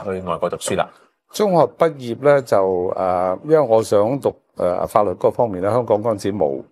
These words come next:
Speaker 2: 啊，即係，啊，大學冇，但係我估如果有呢，我未必考到入去。啊，咁就因咁呢，就去咗倫敦。
Speaker 1: 點解咁想讀法律呢？
Speaker 2: 我，我諗我，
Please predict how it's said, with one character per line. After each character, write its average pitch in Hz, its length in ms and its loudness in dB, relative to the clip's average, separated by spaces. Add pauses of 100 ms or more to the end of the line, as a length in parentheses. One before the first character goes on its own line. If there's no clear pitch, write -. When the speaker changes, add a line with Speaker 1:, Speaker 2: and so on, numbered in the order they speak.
(220)
Speaker 2:
啊， 85 200 -4
即 95 140 -4
係， 101 200 4 (120)
啊， - 240 -8 (140)
大 80 180 0
學 90 60 -2
冇， 85 300 -2
但 87 160 -4
係 90 40 -6
我 98 140 2
估 107 220 -4
如 110 120 -2
果 117 120 4
有 101 240 4
呢， 143 120 2
我 104 60 -2
未 104 160 -2
必 110 100 0
考 98 160 4
到 110 80 -2
入 85 160 -2
去。 98 240 -8 (440)
啊， 101 280 2
咁 113 220 -6
就 127 100 4
因 117 80 4 (140)
咁 110 120 -2
呢， 113 140 2
就 95 240 0
去 101 400 -4
咗 104 320 2
倫 78 160 -8
敦。 90 180 -2 (760)
Speaker 1:
點 143 240 -4
解 95 260 -4
咁 98 180 -8
想 90 200 -4
讀 90 80 -6
法 - 200 -14
律 90 60 -14
呢？ - 180 -14 (1200)
Speaker 2:
我， 185 280 2 (220)
我 170 160 4
諗 240 260 0
我， 151 260 2